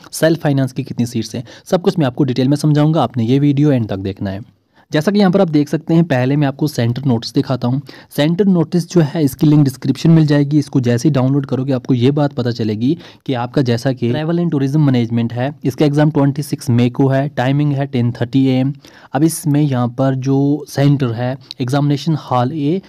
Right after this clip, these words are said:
ह्यूमैनिटीज ब्लॉक, University of Kashmir, ये सेंटर नंबर वन and टू दोनों का है। रोल नंबर यहाँ पर इन से लेकर इन तक सबका यहाँ पर एग्जाम होगा। ऐसे ही आर्ट्स वाले स्टूडेंट्स जिनका एमए उर्दू है,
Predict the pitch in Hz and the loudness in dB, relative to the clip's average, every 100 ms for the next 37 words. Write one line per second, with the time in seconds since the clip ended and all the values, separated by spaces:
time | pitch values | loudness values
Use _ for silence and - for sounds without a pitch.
0 | _ 143 165 160 160 127 131 131 131 127 | _ -2 0 0 -4 -4 -6 -4 -2 -2
1 | 123 - 127 - 117 123 135 156 127 123 | -2 -2 -4 -4 -6 -2 -2 -2 -4 -4
2 | 135 127 139 131 123 131 131 120 123 117 | -4 -2 0 0 2 2 2 2 0 0
3 | 127 135 151 151 160 - - - 139 160 | 0 2 2 2 0 -4 -20 -6 0 2
4 | 175 170 170 147 127 127 151 151 151 135 | 2 0 0 0 -2 -2 0 0 0 -2
5 | 127 127 123 123 139 - 120 - 123 98 | -2 -2 -2 0 -2 -2 -6 -2 -2 -2
6 | 101 127 113 107 104 104 101 101 98 - | -2 -4 -4 -4 -4 -4 -4 -6 -8 -16
7 | - - 143 156 190 214 214 139 139 151 | -18 -4 0 0 2 0 0 0 2 0
8 | 160 151 151 135 147 156 156 - - 120 | -2 -2 0 0 2 2 0 -6 -14 -10
9 | 131 139 151 151 143 127 131 127 123 139 | -4 -4 -2 -2 -2 0 0 0 0 0
10 | 151 160 | 2 2